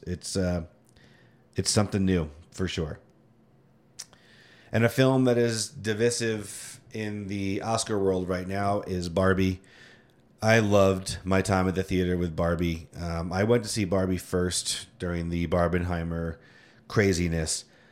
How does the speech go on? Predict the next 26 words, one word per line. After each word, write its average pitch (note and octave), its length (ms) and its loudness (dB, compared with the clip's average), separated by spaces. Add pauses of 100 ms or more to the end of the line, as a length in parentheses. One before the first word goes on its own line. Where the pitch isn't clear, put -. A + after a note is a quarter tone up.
(540)
I A2 180 6
went A#2 180 4
to A#2+ 80 0
the A2 100 2
theater, G#2+ 420 2
which G2 280 0
is F#2+ 160 0
usually G2+ 440 -2
empty G#2 600 -4 (280)
on G2 140 -2
a F#2+ 80 0
Sunday, E2+ 600 -2 (340)
and F2+ 140 -2
I F2+ 80 0
got G2 260 0
to A2 100 -4
the F#2+ 420 2
bar G2+ 380 2
at F2+ 100 0
the F#2 100 -2
Alamo F#2 340 0
Drafthouse F#2 640 0
in E2+ 180 -2
Westminster, F2 560 -2
Colorado, E2+ 760 0
and D#2+ 280 -6